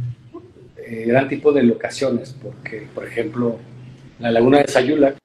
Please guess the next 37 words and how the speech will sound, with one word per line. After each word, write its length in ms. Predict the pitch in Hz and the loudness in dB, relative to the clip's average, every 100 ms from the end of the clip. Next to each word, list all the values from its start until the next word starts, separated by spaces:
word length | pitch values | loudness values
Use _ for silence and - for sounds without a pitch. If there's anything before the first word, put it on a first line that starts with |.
| _ | _
que 80 | 120 | -4
ahora 300 | 107 113 120 | -4 -2 -4
es, 340 | 117 - - - | -4 -10 -16 -18
este, 500 | - - 110 104 - _ _ _ _ | -20 -16 -16 -18 -20 _ _ _ _
está 320 | - - 123 117 | -20 -4 -2 0
desértica, 580 | 120 131 120 - 185 | 4 4 4 2 0
pues, 100 | - - _ - | 0 -4 _ -6
pues 160 | 120 117 | -2 0
era, 380 | 113 110 101 - _ _ _ _ _ - | 0 -2 -6 -12 _ _ _ _ _ -8
era 460 | 113 113 107 104 | -6 -4 -6 -2
Torreón. 420 | - 113 135 147 135 _ _ | 4 8 8 8 4 _ _
Ahí 120 | 113 107 | -6 -6
hicimos 440 | - 123 117 - - - 101 95 - | 0 0 0 -6 -20 -20 -20 -20 -14
las 140 | 110 104 | -10 -6
batallas 440 | 101 - 110 104 | -4 0 0 -2
de 80 | 98 | -6
Torreón. 480 | - 107 123 120 120 - - | -4 0 2 2 2 -4 -4
El 100 | 120 | 0
centro 320 | 123 143 156 | 6 8 10
de 80 | 147 | 10
Guadalajara 880 | 127 123 120 - 139 135 139 143 - | 8 4 2 -2 -2 0 0 0 -6
se 140 | - 117 | -12 -10
adaptó 320 | 107 - 117 | -10 -10 -6
como 200 | 123 120 | 0 -2
si 100 | - | -2
fuera 460 | - 113 113 110 - | -4 -2 -2 -6 -10
Zacatecas, 680 | - - - 147 - 127 117 | -12 -12 2 2 2 -2 -2
ahí 100 | 101 | -4
se 120 | 117 | -4
hizo 200 | 110 120 | -2 -4
la 100 | 107 | -6
batalla 260 | - 101 | -8 -16
de 40 | 101 | -18
Zacatecas. 680 | - - - - 98 - _ - - - | -18 -12 -8 -6 -6 -12 _ -20 -20 -6
Como 180 | 117 110 | 0 2
Guadalajara 560 | 110 110 113 - 139 139 | 4 4 4 6 4 4
tiene 460 | 135 135 135 107 | 2 4 2 -2